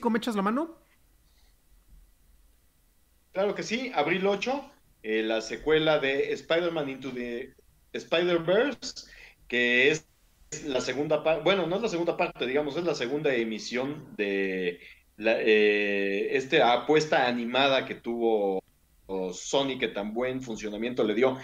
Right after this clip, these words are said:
Speaker 2: en lo que son el reconocimiento público y los premios, no tanto en la taquilla.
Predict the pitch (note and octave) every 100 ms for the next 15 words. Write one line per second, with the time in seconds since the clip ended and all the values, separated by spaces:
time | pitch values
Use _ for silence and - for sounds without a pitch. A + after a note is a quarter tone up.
0 | - - F3 E3+ D#3+ D3+ G3 G#3 - C#3+
1 | C#3+ C#3+ C3 C3 A#2 C#3 D#3 D#3 - D3
2 | D3 D3 B2 A#2 - G3 A2 - - _
3 | _ A2+ A#2+ A#2 A2+ A#2 A#2 A#2 A2+ B2
4 | B2+ D3+ G#2+ F#2